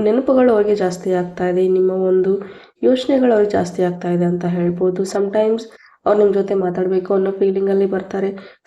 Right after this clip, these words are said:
Sometimes, ಆ, ನಿಮ್ ಜೊತೆ ಏನಕ್ಕೆ ಮಾತಾಡ್ಲಿ ಅನ್ನೋ ಒಂದು ಫೀಲಿಂಗ್ ಅಲ್ಲಿ ಬರ್ತಾರೆ.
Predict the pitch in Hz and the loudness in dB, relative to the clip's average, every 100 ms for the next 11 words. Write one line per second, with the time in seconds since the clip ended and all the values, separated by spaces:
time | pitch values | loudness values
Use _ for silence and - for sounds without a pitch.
0 | - 220 214 233 247 - 214 208 202 202 | -2 -2 0 2 2 0 0 2 0 0
1 | 196 202 196 214 202 202 180 185 190 190 | 0 2 2 2 -2 -4 -4 -4 -2 0
2 | 185 190 185 185 190 185 185 185 180 175 | 0 0 -2 -2 -2 -2 -2 -2 -4 -4
3 | 185 | -6